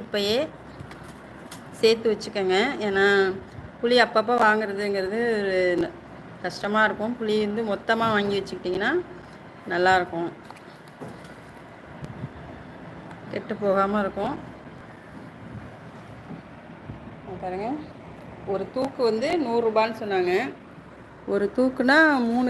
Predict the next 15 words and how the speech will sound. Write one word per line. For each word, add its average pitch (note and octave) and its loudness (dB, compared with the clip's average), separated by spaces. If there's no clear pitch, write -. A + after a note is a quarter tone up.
கிலோ B3+ 8
வந்து A3+ 2
ஓடோட A3 4
கொடுக்கறது G3 0
ஒரு F#3 2
தூக்கு. G3 2
அது G3 4
வந்து G#3 4
நூறு A3 2
ரூபா. G3 8
அதை G3+ 6
நம்ம G#3 2
ஒரு G#3 6
தூக்கு C4+ 2
வந்து A#3+ 2